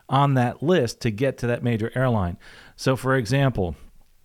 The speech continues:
you have a thousand people in front of you, and you decide to leave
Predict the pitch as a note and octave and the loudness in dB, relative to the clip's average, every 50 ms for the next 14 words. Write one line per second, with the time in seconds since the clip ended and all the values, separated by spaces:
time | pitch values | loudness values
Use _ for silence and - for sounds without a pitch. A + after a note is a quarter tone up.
0 | _ _ - - - C3 C3+ C3+ A#2+ A2+ - - C#3 C3+ C#3+ C#3+ C#3 D3+ B2+ - | _ _ -12 -4 0 2 2 2 2 0 -4 -4 -4 -2 -2 0 0 0 0 0
1 | D3 C#3+ - C3 C3 B2 G#2+ - B2+ B2 A#2 A2+ F#2 F2 E2+ E2 F2+ - _ - | -2 -2 0 0 0 0 0 0 0 0 2 2 2 0 -2 -4 -4 -8 _ -20
2 | - - - - - - - A2+ A2 A2+ B2 C#3 C3+ C3+ B2 - - C3+ B2+ A#2+ | -20 -20 -20 -20 -12 -4 0 0 2 2 2 2 2 0 -2 -2 0 0 0 0
3 | A#2+ A2 - A2+ G#2 A2 C3 D3 D3+ C#3 C3 A#2 G#2 - | 0 -2 -2 -2 -2 0 0 2 2 2 2 2 0 0